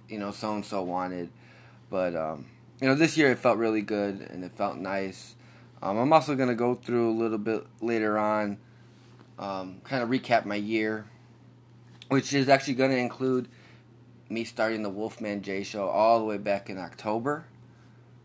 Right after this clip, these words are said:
Um, can't believe I actually got the balls to do it. But, uh, you know, I'm excited. I hope you guys are excited. I hope you guys enjoyed this episode. I feel like I did a really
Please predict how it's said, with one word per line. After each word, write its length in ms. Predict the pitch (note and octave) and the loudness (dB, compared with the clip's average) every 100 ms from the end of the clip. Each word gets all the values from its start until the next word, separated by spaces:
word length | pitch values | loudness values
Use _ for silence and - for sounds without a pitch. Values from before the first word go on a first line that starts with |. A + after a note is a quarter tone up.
| - - - - | -20 -20 -16 -8
Um, 420 | F2 C2+ A#1 G1+ - - - - | -6 -6 -10 -16 -20 -20 -20 -8
can't 180 | A#2 A2+ | -4 -2
believe 460 | A2+ A2 G#2 - - - | 0 -2 -4 -10 -20 -2
I 100 | - | 0
actually 220 | G#2 - | 0 -2
got 120 | G#2 | -4
the 60 | - | -4
balls 340 | F#2 G2+ G2 - | -2 -2 -2 -8
to 60 | |
do 220 | F2+ A2+ | -2 0
it. 160 | A#2+ - - - - - - - - - | 0 -4 -10 -20 -20 -20 -20 -20 -20 -8
But, 200 | F#2 F2+ | -4 -4
uh, 300 | E2+ D#2 G1+ - - | -4 -8 -10 -14 -14
you 60 | G#2 | -4
know, 80 | G#2+ | 2
I'm 180 | A#2 | 2
excited. 580 | A2+ - A#2+ B2 C3+ C3+ - - - - - - - - - - - - - | 0 0 4 4 2 -2 -8 -20 -20 -20 -20 -20 -20 -20 -20 -20 -20 -20 -8
I 60 | G#2 | -2
hope 200 | B2+ A#2+ | 0 2
you 80 | C3+ | 6
guys 220 | C3 A#2+ | 6 6
are 80 | A2+ | 2
excited. 540 | - A#2+ A#2 A2+ G#2+ | 4 4 4 4 2
I 40 | |
hope 140 | A2+ D#3 | 0 2
you 60 | D3+ | 4
guys 160 | C3+ | 6
enjoyed 360 | B2 G#2+ B2+ B2+ | 4 4 6 6
this 200 | B2+ - | 2 2
episode. 680 | - - A#2+ C3 A#2+ B2 G#2+ | 4 4 2 2 2 2 0
I 120 | G2+ | 0
feel 200 | G2+ A#2+ | 0 0
like 160 | G#2 G#2 | 0 0
I 60 | |
did 200 | G#2 G#2+ | -4 -4
a 60 | G2+ | -4
really 500 | G#2 A2 G#2+ G2+ F#2+ | -2 0 0 -2 -6